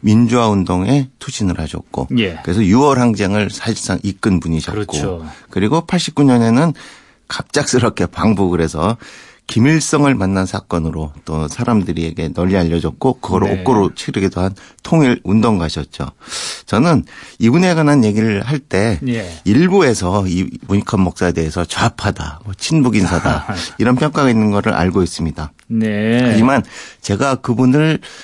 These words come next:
Speaker 1: 어, 기자로서
Speaker 2: 예.
Speaker 1: 오랫동안 취재해 오고 한 바에 따르면 사회주의와는 전혀 무관한 그런 말씀을 하신 적도 없는
Speaker 2: 네.
Speaker 1: 분이시고요. 또 방북을 해서 김일성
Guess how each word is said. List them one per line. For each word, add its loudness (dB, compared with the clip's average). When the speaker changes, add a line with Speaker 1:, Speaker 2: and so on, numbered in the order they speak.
Speaker 1:
어, -2
기자로서 -2
Speaker 2:
예. 0
Speaker 1:
오랫동안 0
취재해 0
오고 0
한 2
바에 0
따르면 0
사회주의와는 2
전혀 2
무관한 0
그런 2
말씀을 0
하신 0
적도 -2
없는 2
Speaker 2:
네. -6
Speaker 1:
분이시고요. 0
또 2
방북을 2
해서 2
김일성 2